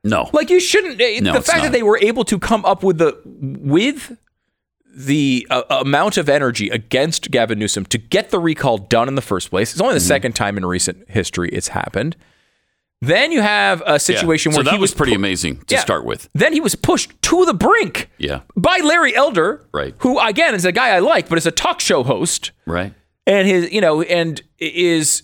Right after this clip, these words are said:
Speaker 2: uh, has never served in electric, elect-, elected office, and is also very conservative, uh, something that I think would be a real great thing for California, but the California voter typically does not agree with. And remember,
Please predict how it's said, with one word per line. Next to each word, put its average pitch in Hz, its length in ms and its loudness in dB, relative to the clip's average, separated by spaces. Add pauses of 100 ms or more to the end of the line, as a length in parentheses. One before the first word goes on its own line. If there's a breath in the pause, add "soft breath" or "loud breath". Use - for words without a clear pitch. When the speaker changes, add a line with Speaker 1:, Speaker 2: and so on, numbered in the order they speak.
Speaker 2:
uh, 127 360 2
has 131 180 -2
never 214 340 0
served 131 320 0
in 120 80 0
electric, 107 460 0
elect-, 110 380 0
elected 98 280 0
office, 85 380 -2
and 220 100 -2
is 202 100 -2
also 262 400 2
very 170 320 0
conservative, 185 600 -2
uh, 123 60 -2
something 170 320 -2
that 123 160 -2
I 139 160 -2
think 120 180 -6
would 98 140 -6
be 98 120 -4
a 90 80 -6
real 90 340 -12 (160)
great 98 220 -6
thing 311 300 -4
for - 180 -4
California, 147 480 -2
but 131 140 -2
the 131 60 -2
California 127 420 0
voter 107 320 0
typically 110 400 -2
does 92 140 -6
not 90 160 -2 (140)
agree 185 240 -2
with. 101 200 -2 (560 soft breath)
And 254 160 0
remember, 285 480 0